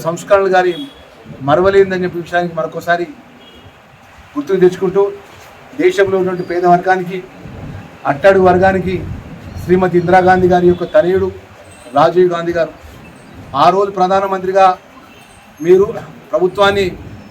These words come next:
మీరు ఏదైతే చే-, చేయమని చెప్పి అప్పుడున్న రాష్ట్రపతి కోరినప్పటికీ, "నేను పూర్తి మెజారిటీ లేదు, నేను తిరిగి ఎలక్షన్స్లో పోతా" అని చెప్పి పోయినటువంటి మహనీయుడు. అంటే విలువలతోని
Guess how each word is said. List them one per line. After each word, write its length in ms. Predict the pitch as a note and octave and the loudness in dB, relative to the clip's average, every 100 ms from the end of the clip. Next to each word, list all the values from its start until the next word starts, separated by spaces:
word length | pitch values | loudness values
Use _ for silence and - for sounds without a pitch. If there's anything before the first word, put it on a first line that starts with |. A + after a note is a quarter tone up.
| - - - - - - - - - - - - - - - - - D#3+ | -16 -14 -14 -18 -20 -20 -20 -20 -18 -18 -18 -20 -20 -20 -20 -20 -12 2
మీరు 160 | F3 F3+ - - - - - - - - - - - - - - - | 6 6 4 -12 -10 -8 -8 -6 -8 -8 -10 -10 -10 -10 -10 -10 2
ఏదైతే 280 | E3+ G3 G3+ F#3+ F3+ - - - - | 4 6 4 2 0 -10 -20 -20 -10
చే-, 240 | - E3 E3 - | 0 2 2 2
చేయమని 340 | F#3+ G3 F#3+ | 2 4 4
చెప్పి 140 | F#3+ F#3 | 4 2
అప్పుడున్న 260 | F3 F3+ E3+ | 2 -2 2
రాష్ట్రపతి 340 | E3+ F#3 F3+ | 0 0 -8
కోరినప్పటికీ, 600 | D3+ F3 E3+ E3+ F3+ G3 G3 - - - - - | -4 -4 -4 -2 -2 -2 -6 -8 -14 -16 -16 -8
"నేను 120 | D3+ C#3+ | -8 -2
పూర్తి 240 | F#3+ G3 F#3+ | -2 0 0
మెజారిటీ 300 | F3 F#3+ F#3+ F#3+ | 4 4 4 2
లేదు, 140 | F#3 F#3 | 0 0
నేను 200 | F3+ F3 | -2 -2
తిరిగి 180 | E3+ E3+ | -6 -4
ఎలక్షన్స్లో 460 | E3+ E3 F#3 D3+ E3 | -2 -2 -8 -10 -8
పోతా" 260 | D3+ D#3+ | -8 -6
అని 120 | D#3+ D3+ | -6 -6
చెప్పి 200 | D3+ D#3+ D3 - - D#3+ | -10 -12 -12 -18 -20 -12
పోయినటువంటి 380 | D#3+ D3 D#3 C#3+ | -12 -10 -8 -4
మహనీయుడు. 340 | C3+ D3 D3+ C#3+ | -4 -2 -2 -4
అంటే 160 | D3 F#3+ - - - - - | -4 -8 -8 -18 -18 -18 -6
విలువలతోని 640 | C#3 F#3 G3+ G3 G3 G3 | 0 2 2 2 0 0